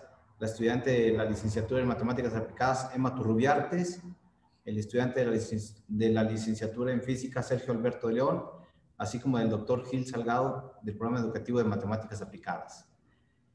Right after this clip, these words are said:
Eh, como bien dijo Emma, la unesco en la resolución aprobada de la decimosexta sesión plenaria del veinticinco de no-, de noviembre del dos mil diecinueve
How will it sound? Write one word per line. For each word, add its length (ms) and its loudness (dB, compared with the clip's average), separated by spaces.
Eh, 680 4
como 200 4
bien 200 6
dijo 680 2
Emma, 480 2
la 80 0
unesco 400 4
en 80 4
la 80 4
resolución 480 0
aprobada 560 2
de 60 2
la 320 0
decimosexta 680 -2
sesión 340 -2
plenaria 840 2
del 120 0
veinticinco 600 2
de 60 4
no-, 320 0
de 320 0
noviembre 460 2
del 260 2
dos 100 0
mil 160 4
diecinueve 880 0